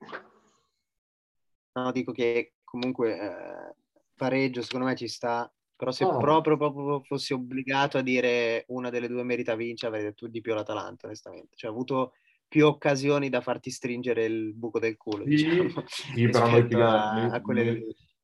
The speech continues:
Speaker 2: noi siamo stati
Speaker 1: Quindi
Speaker 2: tanto
Speaker 1: pareggio
Speaker 2: bene.
Speaker 1: giusto, se proprio fossi costretto a scegliere, direi forse Atalanta. Eh.
Speaker 2: Sì, no, cioè, è stata una, una partita molto tirata. Boh, vabbè, tanto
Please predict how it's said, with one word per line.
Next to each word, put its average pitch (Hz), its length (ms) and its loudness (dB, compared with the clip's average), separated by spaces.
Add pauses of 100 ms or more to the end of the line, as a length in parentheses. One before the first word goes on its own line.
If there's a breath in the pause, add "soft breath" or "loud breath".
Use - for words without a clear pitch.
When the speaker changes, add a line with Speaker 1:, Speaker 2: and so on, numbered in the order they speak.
(200)
Speaker 2:
noi 107 160 2
siamo 110 180 2
stati 101 240 -2
Speaker 1:
Quindi 107 280 4
Speaker 2:
tanto 107 200 4
Speaker 1:
pareggio 160 220 6
Speaker 2:
bene. 160 120 6
Speaker 1:
giusto, 180 440 2
se 156 180 4
proprio 156 320 4
fossi 147 300 -2
costretto 147 540 0
a 139 60 2
scegliere, 135 560 -2
direi 113 360 0
forse - 260 -10
Atalanta. 90 380 -6 (280)
Eh. - 680 -14 (440)
Speaker 2:
Sì, 196 100 4
no, 143 380 4
cioè, 95 800 2
è 101 60 -4
stata 113 240 -4
una, 110 240 4
una 107 160 0
partita 101 800 2
molto 110 380 -2
tirata. 98 800 -4 (1700)
Boh, 104 300 0
vabbè, 104 280 2
tanto 101 760 -2